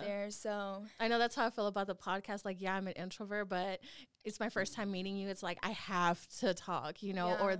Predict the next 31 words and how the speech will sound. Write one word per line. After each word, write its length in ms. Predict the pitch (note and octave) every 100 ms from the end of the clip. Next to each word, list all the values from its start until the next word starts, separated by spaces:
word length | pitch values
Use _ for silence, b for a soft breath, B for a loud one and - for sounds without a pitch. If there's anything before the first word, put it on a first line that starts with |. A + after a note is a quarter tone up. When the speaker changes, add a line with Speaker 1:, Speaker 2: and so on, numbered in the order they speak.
| F#3
Speaker 1:
this 180 | F#3+ -
podcast 480 | - F3 - F3
wouldn't 240 | G3+ F3+ F#3
even 220 | F3+ F3
be 160 | F3 C#3+
a 40 |
thing. 560 | - F3+ E3+ G2 G3 A3 B - A#3
Speaker 2:
Right, 220 | B3 A#3
Speaker 1:
You 80 | C4
Speaker 2:
and 100 | -
it 40 |
sounds 260 | - - -
Speaker 1:
know? 60 |
Speaker 2:
bad, 440 | G3+ G3 G3 A3+ C4
but 120 | G#3+
I 80 | G#3
can't 220 | C4 D#4+
tell 160 | F4 D4
you 100 | C#4
how 160 | A#3
many 140 | A#3 B3
times 440 | A#3 A3 G#3+ A3+ A3
I've 220 | G#3+ G#3+ - -
had 140 | G#3+ G#3+
to 60 |
speak 300 | G#3 - C4
somewhere 360 | - C4 A#3+ A3
or 40 |
do 120 | G#3+ A#3
something, 520 | A#3+ A#3 A3 G#3 G#3
and 140 | G#3